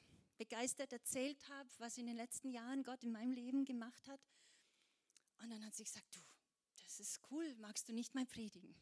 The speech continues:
So, heute stehe ich hier. Genau. Der Titel meiner Predigt ist, „Das Reich Gottes ist nahe.“ Jesus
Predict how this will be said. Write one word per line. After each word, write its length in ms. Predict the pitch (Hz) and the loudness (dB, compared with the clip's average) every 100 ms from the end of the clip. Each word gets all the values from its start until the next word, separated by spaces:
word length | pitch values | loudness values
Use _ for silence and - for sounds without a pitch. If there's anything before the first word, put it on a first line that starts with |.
| _ _ | _ _
So, 120 | - - _ _ - | -16 -16 _ _ 0
heute 220 | 220 - | 0 0
stehe 220 | 262 226 | -4 -6
ich 100 | 214 | -8
hier. 260 | - 185 175 _ _ _ - 214 208 226 - - - - - - | -18 -20 -20 _ _ _ -20 -18 -18 -18 -20 -20 -18 -18 -18 -10
Genau. 460 | 240 226 180 170 170 _ _ _ _ _ _ _ _ _ - - - - - _ _ | -4 -2 -2 -8 -16 _ _ _ _ _ _ _ _ _ -18 -18 -18 -20 -20 _ _
Der 180 | 262 262 | -6 -6
Titel 320 | - 349 381 | -4 4 10
meiner 240 | 339 262 220 | 12 10 6
Predigt 560 | - 254 269 294 - - | 2 4 6 6 2 -2
ist, 460 | 247 320 - - - _ _ - | 0 0 -2 -6 -10 _ _ -8
„Das 200 | 233 - | -6 -4
Reich 320 | 214 254 - | -4 -4 -4
Gottes 600 | - 240 269 254 - - - - | -8 -6 -4 -2 -4 -6 -12 -10
ist 220 | 233 - | 0 0
nahe.“ 640 | 214 202 202 190 170 170 175 _ _ _ _ _ _ _ _ _ - - - _ _ _ _ | 0 -4 -4 -6 -10 -14 -20 _ _ _ _ _ _ _ _ _ -20 -20 -20 _ _ _ _
Jesus 640 | 233 240 285 285 - - | 2 4 6 8 8 6